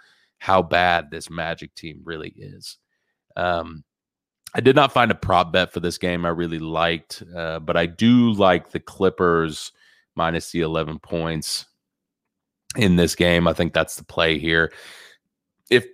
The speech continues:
if Paul George plays, if he comes out on the injury list later, and if, and you figure out that he's actually playing, this line could mo-, could move up. So, uh, I'm going to take it this morning at eleven.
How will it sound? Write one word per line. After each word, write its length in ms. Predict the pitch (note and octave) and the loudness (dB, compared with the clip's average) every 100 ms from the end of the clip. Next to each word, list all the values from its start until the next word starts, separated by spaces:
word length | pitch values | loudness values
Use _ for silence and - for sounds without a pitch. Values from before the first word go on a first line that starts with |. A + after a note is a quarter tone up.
| _ | _
if 160 | A#2+ - | -4 0
Paul 220 | B2+ B2 | 2 4
George 360 | G2 G2+ G#2+ - | 4 4 2 2
plays, 380 | B2 B2+ B2+ - _ _ _ _ _ _ _ _ _ - | 4 6 4 -2 _ _ _ _ _ _ _ _ _ -18
if 120 | F#2 | -6
he 80 | G2+ | -2
comes 240 | G#2 F#2+ | 0 2
out 140 | F#2+ F#2 | 4 4
on 80 | F2 | 2
the 100 | F2+ | -2
injury 260 | F2 F2+ | -2 -2
list 260 | F2 F2 - | 0 -2 0
later, 320 | F2 E2+ E2+ E2 | 2 4 2 2
and 320 | E2 E2 E2 | -2 -2 -2
if, 180 | E2 _ | -6 _
and 420 | - D#2+ D#2 D#2+ D#2 | -8 -6 -6 -8 -10
you 120 | D#2+ | -10
figure 240 | - D#2+ | -8 -4
out 100 | D#2+ | -4
that 100 | E2 | -4
he's 160 | D#2+ D#2+ | -6 -2
actually 280 | D#2+ - F2+ | -2 -2 -10
playing, 440 | - E2+ F2 E2+ - _ _ _ _ _ _ _ - - | -2 0 0 -2 -8 _ _ _ _ _ _ _ -20 0
this 180 | G2 | 0
line 320 | F2+ E2 E2+ E2+ | 2 0 0 -2
could 200 | F2 - | -6 -6
mo-, 160 | D#2 - - | -8 -10 -8
could 200 | - A2 | 2 2
move 320 | E2+ F2 D#2 - | 2 0 0 -2
up. 360 | E2 E2 - | -2 0 -2
So, 340 | - - E2 D#2 - - - | -6 -4 -2 -4 -10 -20 -10
uh, 240 | - F2 E2+ | 0 2 4
I'm 200 | G2 A#2+ | 2 4
going 200 | A2 G2+ | 6 4
to 100 | F2+ | 2
take 300 | - F2+ D#2+ | -2 -2 -2
it 120 | D#2+ | -4
this 200 | D#2+ - | -4 -4
morning 340 | E2 E2 D#2+ D#2 | -2 -2 -2 -2
at 80 | |
eleven. 720 | D#2 D2+ E2 E2 D#2+ D#2+ D#2 | -6 -6 0 0 0 -4 -4